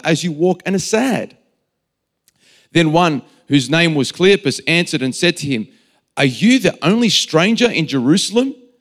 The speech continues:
And have you not known the things which happened there in these days?" And he said to them, "What things?" So they said to him,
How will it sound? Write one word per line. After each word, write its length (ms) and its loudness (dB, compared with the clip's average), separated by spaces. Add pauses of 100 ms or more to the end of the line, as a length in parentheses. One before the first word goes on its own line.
(200)
And 100 -4
have 160 2
you 100 4
not 240 2
known 400 2
the 80 2
things 380 -2
which 200 -2
happened 440 -4
there 160 4
in 100 0
these 220 0
days?" 520 -2 (460)
And 140 0
he 140 4
said 280 0
to 60 -14
them, 200 -2
"What 260 -4
things?" 480 -14 (1400)
So 160 -6
they 120 2
said 260 -2
to 80 -2
him, 240 -2